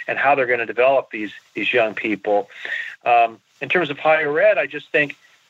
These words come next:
we need to work on our leadership. We need to recognize we're at an important crossroads, and we need to start introducing more, I would say, business-like practices such as strategic planning and coaching into the higher education field.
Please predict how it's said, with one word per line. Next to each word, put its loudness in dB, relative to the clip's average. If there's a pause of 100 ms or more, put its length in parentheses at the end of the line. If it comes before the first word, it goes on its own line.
we -4
need -2
to -2
work -2
on 0
our 0
leadership. -2
We -6
need -2
to -6
recognize 0
we're 2
at 0
an -6
important 0 (260)
crossroads, 0
and -6
we -6
need -2
to -2
start 0 (340)
introducing -2
more, 0 (560)
I 2
would -4
say, -2
business-like -2
practices -2
such 0
as 2
strategic -4
planning 0
and -8
coaching -2
into 0
the 0
higher 2 (240)
education 0
field. -2